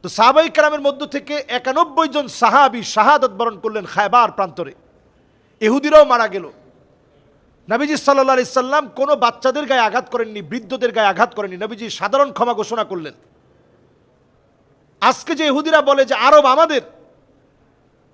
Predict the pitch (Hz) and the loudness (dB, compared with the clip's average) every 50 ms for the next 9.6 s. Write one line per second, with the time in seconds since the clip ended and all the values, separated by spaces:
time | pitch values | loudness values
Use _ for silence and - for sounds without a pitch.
0 | _ _ _ - 151 220 247 262 247 247 240 226 214 233 262 269 247 254 220 220 | _ _ _ -4 -2 0 0 0 0 -2 0 2 2 2 2 2 2 2 2 0
1 | 240 254 302 302 285 277 254 262 262 262 240 - 226 - - - 226 185 202 185 | 2 2 0 2 2 0 -2 -4 -6 -8 -6 -6 -6 -6 -6 -10 -12 -12 -12 -12
2 | - - - 151 - _ _ _ _ _ _ _ _ _ _ _ _ _ _ _ | -12 -14 -18 -20 -20 _ _ _ _ _ _ _ _ _ _ _ _ _ _ _
3 | - - 220 254 262 233 - 339 339 330 - - - 285 302 294 - - 294 285 | -2 2 2 4 6 6 6 6 6 4 2 2 2 2 2 0 -2 -6 -4 -2
4 | 277 269 262 247 254 - 262 247 - 277 302 320 320 - - - - 285 277 254 | -2 0 0 -2 -2 -2 -4 -2 2 2 2 2 0 -2 -8 -6 -4 -4 -4 -4
5 | 247 226 - 285 285 277 262 247 247 240 - 240 226 226 - - 247 302 339 302 | -4 -4 -2 -2 -2 -2 -2 -4 -6 -6 -4 -4 -4 -4 -2 2 4 4 4 4
6 | 302 - - 254 196 226 - - - 180 - - _ _ _ _ _ _ _ _ | 2 -2 -4 0 0 0 0 -2 -6 -12 -16 -18 _ _ _ _ _ _ _ _
7 | _ _ _ _ _ _ _ _ _ _ _ - 180 208 233 277 262 202 277 269 | _ _ _ _ _ _ _ _ _ _ _ -4 -4 -2 -2 -2 -4 -6 -8 -4
8 | - 254 233 240 - - 240 233 294 330 208 - 262 247 262 - - 254 - - | -2 0 0 0 0 0 0 0 2 2 0 -2 -2 -2 -4 -6 -6 -8 -6 -6
9 | - - - - 240 233 185 220 214 208 214 214 | -6 -6 -6 -8 -12 -12 -10 -12 -10 -8 -8 -10